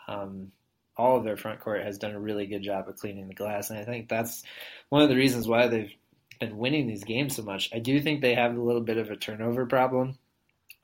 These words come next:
uh, that they need to clean up before the playoffs, but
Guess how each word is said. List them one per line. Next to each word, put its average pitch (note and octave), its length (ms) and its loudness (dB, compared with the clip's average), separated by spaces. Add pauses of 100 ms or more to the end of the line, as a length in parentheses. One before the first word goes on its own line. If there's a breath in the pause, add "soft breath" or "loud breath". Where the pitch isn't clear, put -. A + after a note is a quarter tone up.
uh, A2 400 0
that G2+ 200 -8
they G#2+ 140 -6
need A#2 240 -2
to A#2 80 0
clean A#2+ 300 -4
up B2 180 0
before C#3+ 280 0
the D3 100 0
playoffs, D3+ 520 4
but A2+ 260 0